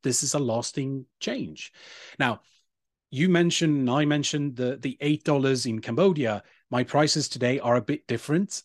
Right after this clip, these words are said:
uh, for, for many, many good reasons. Uh, and funny enough, I still have people working with me today that worked with me back in Cambodia.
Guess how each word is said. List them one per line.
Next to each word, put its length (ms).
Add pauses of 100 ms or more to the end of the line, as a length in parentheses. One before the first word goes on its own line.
uh, 280
for, 360
for 160
many, 340
many 260
good 240
reasons. 540 (480)
Uh, 440
and 280
funny 680
enough, 540
I 120
still 400
have 400
people 540 (420)
working 440
with 120
me 160
today 560
that 160
worked 300
with 100
me 160
back 280
in 80
Cambodia. 580